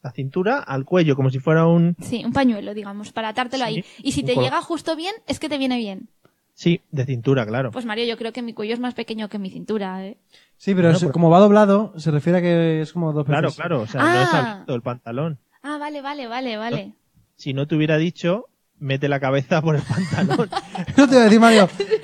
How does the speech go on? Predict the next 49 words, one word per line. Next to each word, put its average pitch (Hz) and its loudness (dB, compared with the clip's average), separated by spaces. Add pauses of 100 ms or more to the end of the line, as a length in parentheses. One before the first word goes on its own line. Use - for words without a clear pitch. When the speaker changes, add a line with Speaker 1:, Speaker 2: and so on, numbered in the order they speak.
(120)
Speaker 3:
¿Tú 233 8
adivinaste 196 6
cómo 247 6
funcionaba 196 6
eso 185 6
después 180 6
de 180 6
ver 180 6
a 175 8
uno 180 8
que 180 6
se 175 6
ató 165 2
un 185 4
pantalón 180 4
al 175 6
cuello 180 6
y - 6
no 175 6
podía 175 4
quitárselo? 175 -2 (540)
Speaker 1:
Claro, 135 -4
efectivamente, 135 -10
Speaker 2:
O 127 -4
sea, - -6
que 123 -14
te 117 -10
Speaker 1:
dije, 113 -6
Speaker 2:
lo 107 -10
Speaker 1:
"Te 113 -10
Speaker 2:
pongas 151 0
Speaker 1:
cabe", 123 -2
Speaker 2:
así. 254 -16
Speaker 1:
¿no? 175 0
Speaker 3:
Eso 175 4
del 220 4
pantalón 208 2
en 190 2
el 180 4
cuello 196 4 (420)
también 170 2
ha 185 -4
pasado 196 4
cuando 180 6
yo 170 8
he 175 4
puesto 196 4
cables 185 6
de, 180 8